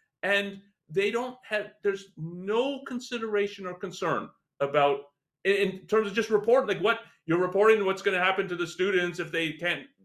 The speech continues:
their, their loans aren't forgiven. There's no reporting on, well, what happens to the people from whom this money has come? What does it do to their lives? So, and that is, they wouldn't think of, there's a need to report that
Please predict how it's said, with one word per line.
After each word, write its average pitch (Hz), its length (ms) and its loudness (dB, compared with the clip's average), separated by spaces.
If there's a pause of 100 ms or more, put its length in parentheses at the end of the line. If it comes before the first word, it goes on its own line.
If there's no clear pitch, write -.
their, 147 220 -2
their 156 140 0
loans 165 360 -2
aren't 165 220 -2
forgiven. 170 500 -4 (760)
There's 180 240 2
no 220 440 2
reporting 254 560 0 (260)
on, 202 200 2
well, 202 160 2
what 226 260 0
happens 220 380 -6
to 220 80 -10
the 202 100 0
people 202 520 0
from 180 160 -4
whom 190 280 -6
this 196 180 -2
money 185 260 -4
has 185 160 -4
come? 202 360 -2 (280)
What 151 120 4
does 196 160 4
it 190 140 -2
do 190 140 -4
to 190 140 -2
their 214 280 4
lives? 117 400 0
So, 117 160 -8 (320)
and 175 280 0
that 202 280 4 (200)
is, 202 400 0 (540)
they 165 260 -2
wouldn't 208 380 -2
think 202 340 -6
of, 180 220 -6
there's 170 200 -4
a 175 40 -2
need 208 460 -4
to 160 80 -8
report 113 500 -4
that 107 300 -6